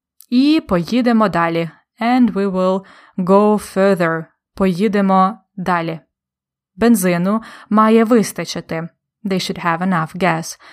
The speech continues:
Бензину має вистачити. Наталка каже: «Не хвилюйся. Don't worry. Не хвилюйся». Але далі вони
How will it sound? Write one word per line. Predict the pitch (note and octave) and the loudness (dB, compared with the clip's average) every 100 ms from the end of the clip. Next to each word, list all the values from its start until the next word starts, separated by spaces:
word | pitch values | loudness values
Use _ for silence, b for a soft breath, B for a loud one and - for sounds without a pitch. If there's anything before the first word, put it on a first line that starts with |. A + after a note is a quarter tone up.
| B B | B B
Бензину | F#3+ B3+ A3 F#3 F#3 G3+ G3 G3 - | 2 4 4 2 0 2 2 2 0
має | F#3+ F3 F3 E3+ E3+ - | -2 -2 -2 -2 -2 -4
вистачити. | G#3+ F#3 A3 - E3+ - E3+ E3+ F3 _ _ _ _ _ - | -6 0 2 0 -6 -10 -10 -10 -12 _ _ _ _ _ -4
Наталка | F#3+ F#3+ F3 F3+ - E3+ | -2 2 0 0 -2 -4
каже: | E3 F3+ E3+ - E3+ B B B B | -2 -4 -4 -4 -8 B B B B
«Не | D#4+ D4+ | 0 2
хвилюйся. | A#3 A3 F3+ E3 D#3+ - D#3+ E3 _ _ _ | 2 2 4 2 -2 -6 -8 -8 _ _ _
Don't | D#4 C#4+ B3+ | 2 2 2
worry. | F#3 E3+ E3 E3+ _ _ _ - | 0 0 0 -4 _ _ _ -4
Не | G#3+ B3+ | 2 2
хвилюйся». | B3 B3 C4+ C4+ G#3 - E3+ E3+ _ _ _ _ _ _ _ | 2 0 2 2 0 -4 -10 -12 _ _ _ _ _ _ _
Але | - G3+ G3+ | -4 -2 0
далі | F3+ A#3 C4+ F3 F3+ B B B | -2 -2 0 -2 -6 B B B
вони | F3+ G#3 A3 G3 F3 F3 | 0 2 4 4 2 -2